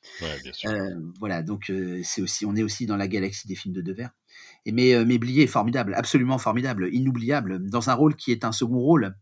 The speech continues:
Speaker 2: mais les quelques scènes qu'il a à défendre sont absolument, sont magnifiquement incarnées.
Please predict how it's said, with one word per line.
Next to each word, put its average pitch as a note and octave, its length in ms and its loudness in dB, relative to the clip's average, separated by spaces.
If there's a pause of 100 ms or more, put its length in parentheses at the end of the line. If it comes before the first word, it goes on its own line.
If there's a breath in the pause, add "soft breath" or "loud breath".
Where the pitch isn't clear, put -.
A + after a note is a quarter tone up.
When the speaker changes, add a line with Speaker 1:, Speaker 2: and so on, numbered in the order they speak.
(200 soft breath)
Speaker 2:
mais G2+ 80 -6
les G#2+ 120 -2
quelques C#3 300 0
scènes C3+ 240 -2
qu'il G#2+ 200 -4
a G#2 40 2
à G2 60 -2
défendre G2 580 -6
sont - 200 -10
absolument, F#2+ 560 -8
sont - 180 -12
magnifiquement A2 520 -6
incarnées. F#2+ 360 -14